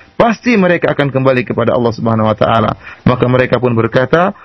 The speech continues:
"Wa ilaikal masir." Kepada Engkaulah, wahai Allah Subhanahu wa taala, kami akan kembali.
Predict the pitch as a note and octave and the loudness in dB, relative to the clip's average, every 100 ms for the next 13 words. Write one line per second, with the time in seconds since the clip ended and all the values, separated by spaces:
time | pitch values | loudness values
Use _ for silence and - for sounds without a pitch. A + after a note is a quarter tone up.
0 | - - C3+ C3 C3 C3 B2+ A#2+ A2+ G#2+ | -6 -2 0 2 0 0 0 0 0 -2
1 | A#2 A#2 A2 G#2 B2+ C3+ B2+ B2+ D3 C#3 | 0 0 0 -2 -2 0 0 0 0 0
2 | B2 B2+ B2+ C3 C#3+ C3+ G#2 C3 C3 C3 | 0 2 0 0 0 -2 -2 0 0 0
3 | B2 - D#3+ E3 F#3+ - _ - B2 A#2+ | 0 0 0 0 -2 -8 _ -4 -2 0
4 | D3 G#2+ D3 F3 - _ _ - G#2+ G2 | -2 -2 -2 -2 -8 _ _ -2 0 0
5 | G2+ G2+ | 0 -2